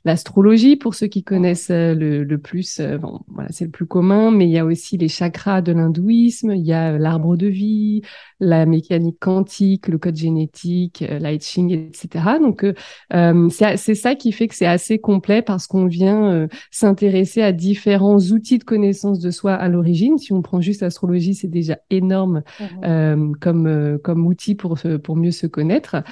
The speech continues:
Speaker 1: Et quand on l'associe à d'autres outils, ça fait quelque chose de vraiment très, très, très complet qui tape, bah,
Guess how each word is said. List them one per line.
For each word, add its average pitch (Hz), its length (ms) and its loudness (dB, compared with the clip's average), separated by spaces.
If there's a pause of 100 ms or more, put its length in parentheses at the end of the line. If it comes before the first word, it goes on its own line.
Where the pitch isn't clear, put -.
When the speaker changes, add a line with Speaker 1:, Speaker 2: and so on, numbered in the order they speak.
(240)
Speaker 1:
Et 180 140 0
quand 202 200 2
on 202 40 6
l'associe 185 440 2
à 175 40 0
d'autres 165 360 -4
outils, 214 240 0
ça 170 180 0
fait 165 120 -4
quelque 160 200 -4
chose 196 140 0
de 170 80 0
vraiment 165 340 2
très, 196 260 -2
très, 190 240 -4
très 180 240 -4
complet 190 600 2 (120)
qui 233 240 4
tape, 202 440 -2 (800)
bah, 196 840 4